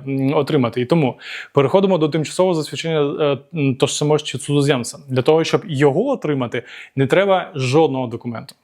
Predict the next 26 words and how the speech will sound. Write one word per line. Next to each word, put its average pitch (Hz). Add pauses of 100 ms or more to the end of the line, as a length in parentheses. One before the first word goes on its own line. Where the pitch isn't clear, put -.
взагалі 147
нічого. 117
Ви 160
заповнюєте 147
тільки, 135 (440)
е, 127
бланк 175
на 156
дві 156
страниці, 156 (640)
сторінки, 151
вписуєте 143
там 127
свої 151
дані 220 (360)
і 220
можете 170
отримати 143
статус, -
е, 135
саме 143
цей 135
на 135
три 131
місяці, 160
але 139